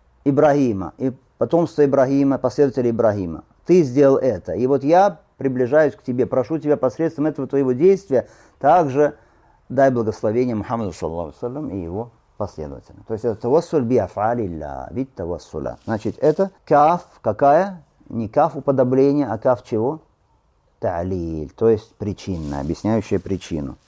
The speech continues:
Как, например, «фазкурухум кама гадакум». «Фазкуру кама гадакум». Поминайте его,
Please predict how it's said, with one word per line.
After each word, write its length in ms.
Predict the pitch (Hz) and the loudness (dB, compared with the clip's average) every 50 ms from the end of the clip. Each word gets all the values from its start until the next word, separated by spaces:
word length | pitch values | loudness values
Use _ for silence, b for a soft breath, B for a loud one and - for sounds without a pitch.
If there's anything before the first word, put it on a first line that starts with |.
| _ | _
Как, 220 | - - 151 - 123 | -6 -4 -4 -2 -2
например, 360 | 107 90 92 104 117 - 269 | -4 -2 0 2 2 2 2
«фазкурухум 840 | - 135 127 120 107 - 120 117 127 147 156 160 147 151 - - - - _ _ _ _ _ _ _ | 2 0 0 0 -2 -4 -4 0 2 2 4 2 2 2 -2 -4 -10 -16 _ _ _ _ _ _ _
кама 320 | - 131 123 127 139 151 135 113 | -6 -2 0 2 2 2 0 0
гадакум». 440 | 92 82 87 82 69 - - _ _ _ _ | -2 -6 -6 -8 -10 -12 -16 _ _ _ _
«Фазкуру 460 | - 117 120 104 - 127 135 170 170 - | -6 -4 -4 -4 -2 -2 -2 -2 -2 -2
кама 320 | - 107 107 110 101 90 | -4 -4 -4 -4 -6 -8
гадакум». 460 | 82 80 80 78 69 64 - - - - _ _ _ _ | -8 -10 -10 -12 -12 -14 -16 -20 -20 -20 _ _ _ _
Поминайте 680 | - 113 113 113 117 139 160 175 175 165 135 - 127 120 | -8 -6 -6 -4 -2 -2 -2 0 -2 -2 -4 -4 -4 -4
его, 440 | 117 120 127 135 165 196 226 240 | -2 -2 0 0 2 0 0 -2